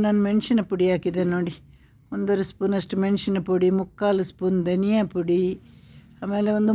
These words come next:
ಮುನ್ನೂರು, ಮುನ್ನೂರೈವತ್ತು ಗ್ರಾಮ್ ಇಷ್ಟು ಇತ್ತು ಇದರಲ್ಲಿ ತೊಂಡೆಕಾಯಿ, ಅದಕ್ಕೆ ಸರಿಯಾಗಿ ನಾನು ಪುಡಿ ಹಾಕಿದ್ದೀನಿ.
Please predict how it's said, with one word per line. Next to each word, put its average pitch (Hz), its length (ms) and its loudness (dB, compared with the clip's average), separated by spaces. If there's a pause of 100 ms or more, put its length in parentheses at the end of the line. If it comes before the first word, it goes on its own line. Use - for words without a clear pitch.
ಮುನ್ನೂರು, 277 580 4 (120)
ಮುನ್ನೂರೈವತ್ತು 226 580 2
ಗ್ರಾಮ್ 202 200 0 (100)
ಇಷ್ಟು - 320 -14 (120)
ಇತ್ತು 240 280 -2
ಇದರಲ್ಲಿ 180 380 0 (1040)
ತೊಂಡೆಕಾಯಿ, 208 560 2 (480)
ಅದಕ್ಕೆ 233 320 -4
ಸರಿಯಾಗಿ 214 500 0 (120)
ನಾನು 202 200 -2 (1300)
ಪುಡಿ 190 280 2
ಹಾಕಿದ್ದೀನಿ. 170 540 -2